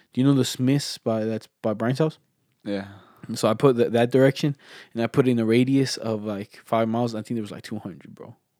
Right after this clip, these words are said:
Speaker 2: In five miles?
Speaker 1: Like, five,
Speaker 2: Fi-,
Speaker 1: ten miles,
Speaker 2: is,
Speaker 1: bro.
Speaker 2: is it, like, five miles going west, five miles going south, five miles
Speaker 1: Yeah.
Speaker 2: going, okay.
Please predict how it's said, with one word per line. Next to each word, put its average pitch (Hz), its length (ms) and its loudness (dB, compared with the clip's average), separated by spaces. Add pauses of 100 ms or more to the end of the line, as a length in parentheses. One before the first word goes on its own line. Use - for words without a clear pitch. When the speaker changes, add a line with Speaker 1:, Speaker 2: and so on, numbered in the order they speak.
(140)
Speaker 2:
In 110 140 -10
five 117 380 -10
miles? 123 760 -6 (240)
Speaker 1:
Like, 90 140 -6
five, 104 300 -2
Speaker 2:
Fi-, 110 100 2
Speaker 1:
ten 107 100 -2
miles, 113 240 0
Speaker 2:
is, 120 80 0
Speaker 1:
bro. 120 100 0
Speaker 2:
is 120 80 -6
it, 117 60 -8
like, 107 240 -4
five 110 140 0
miles 110 160 -2
going 95 180 -8
west, 101 220 -4
five 104 120 -8
miles 95 160 -8
going 85 220 -14
south, 104 220 -8
five 95 140 -14
miles 90 160 -10
Speaker 1:
Yeah. 107 200 0
Speaker 2:
going, 87 220 -14
okay. 87 320 -16